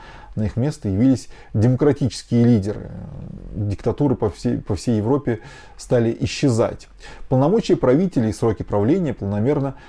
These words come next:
ограничивались, а решения власти, ну, старались уже принимать коллегиально.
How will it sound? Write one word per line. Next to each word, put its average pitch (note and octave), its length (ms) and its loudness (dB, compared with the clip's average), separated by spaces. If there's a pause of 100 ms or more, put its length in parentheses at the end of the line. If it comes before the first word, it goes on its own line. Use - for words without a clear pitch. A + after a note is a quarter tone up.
(140)
ограничивались, A2 1000 2
а G2+ 140 -4
решения D#3+ 400 0
власти, A2+ 640 0
ну, - 140 -4
старались A2 420 -4
уже G2+ 140 -4
принимать G2+ 400 -4
коллегиально. G2+ 760 -2